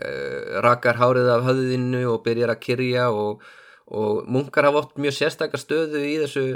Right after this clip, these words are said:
samfélagi, þeir geta jafnvel snúið aftur og tekið þátt í pólitíkinni, en þetta þykir alveg svona virðingavert, þú ert að sýna þínum gamla meistara mikla virðingu með þeim. En þú átti auðvitað að gera það um leið. Það sem honum Kaketoki fannst vera í að með þessu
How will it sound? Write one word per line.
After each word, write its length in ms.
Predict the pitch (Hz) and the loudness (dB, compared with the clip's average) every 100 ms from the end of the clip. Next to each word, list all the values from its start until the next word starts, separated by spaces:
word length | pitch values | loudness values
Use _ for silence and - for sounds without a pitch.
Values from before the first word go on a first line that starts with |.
| 151 | -2
samfélagi, 480 | 147 175 165 123 110 | -2 0 0 0 -2
þeir 140 | 117 | -4
geta 160 | 113 123 | 0 0
jafnvel 160 | 117 | -2
snúið 280 | - 131 120 | -4 -4 -2
aftur 260 | 147 - 123 | -4 -4 -8
og 60 | 120 | -6
tekið 220 | 123 131 | -6 -4
þátt 160 | 135 123 | -6 -6
í 60 | |
pólitíkinni, 500 | 143 147 123 98 87 | -4 -4 -4 -8 -8
en 140 | 95 101 | -8 -6
þetta 220 | 123 117 | -6 -6
þykir 380 | - 160 165 139 | -4 -4 -2 -2
alveg 160 | 135 123 | 0 -2
svona 160 | 123 | -2
virðingavert, 640 | 113 120 117 107 135 120 - | -2 -2 -2 -2 0 -2 -6
þú 120 | - 95 | -12 -12
ert 160 | 98 | -12
að 60 | 92 | -8
sýna 320 | 117 117 107 98 _ _ _ _ | -6 -4 -4 -6 _ _ _ _
þínum 300 | - 110 90 - | -6 -6 -4 0
gamla 280 | 120 113 | 0 0
meistara 360 | 113 117 - 107 | -2 -2 -4 -4
mikla 260 | 113 117 120 | -4 -2 -2
virðingu 320 | 139 107 127 | 0 -2 -2
með 140 | 127 | -2
þeim. 100 | 90 - _ _ _ _ _ _ - | -2 -8 _ _ _ _ _ _ -10
En 140 | 98 | -2
þú 100 | 123 | -2
átti 160 | 135 135 | 0 -2
auðvitað 140 | 135 | -2
að 100 | 127 | -2
gera 300 | 160 151 139 | 0 2 2
það 80 | 135 | 0
um 80 | 143 143 | -2 -4
leið. 300 | 98 - _ _ - | -4 -6 _ _ -10
Það 160 | - 113 | -8 -4
sem 140 | 113 | -4
honum 140 | 107 - | -6 -2
Kaketoki 540 | 175 190 185 131 143 131 | -2 0 -2 -4 -4 -4
fannst 240 | 131 131 | -4 -2
vera 140 | 127 131 | -4 -4
í 140 | 165 92 | -6 -6
að 160 | 104 131 _ - | -6 -8 _ -12
með 240 | 120 120 | -4 -4
þessu 220 | 101 - | -4 -6